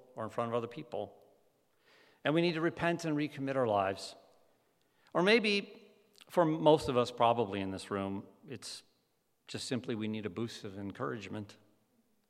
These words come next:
that Jesus suffered for us, and so it makes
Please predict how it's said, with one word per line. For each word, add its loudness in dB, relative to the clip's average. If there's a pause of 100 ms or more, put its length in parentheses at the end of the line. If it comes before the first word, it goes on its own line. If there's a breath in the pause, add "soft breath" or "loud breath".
(1200)
that -8
Jesus -6
suffered -4
for -2
us, -2 (1120)
and -12
so -4
it -8
makes -10